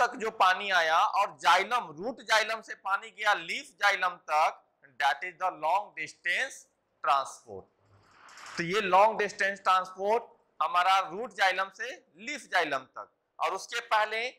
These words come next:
या तो diffusion के through या osmosis के through या simplast या apoplast के through water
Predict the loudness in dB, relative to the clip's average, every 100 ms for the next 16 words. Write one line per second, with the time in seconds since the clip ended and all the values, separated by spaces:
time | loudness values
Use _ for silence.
0 | _ _ -2 0 -2 -6 -10 -12 -8 -8
1 | -10 -16 -10 -6 4 6 4 0 -12 -12
2 | -16 -14 -14 -10 -10 -2 -2 -2 -10 -16
3 | 0 2 2 -2 _ 2 2 0 -8 _
4 | 0 0 -2 -4 0 0 -2 -14 -14 0
5 | 2 4 2 2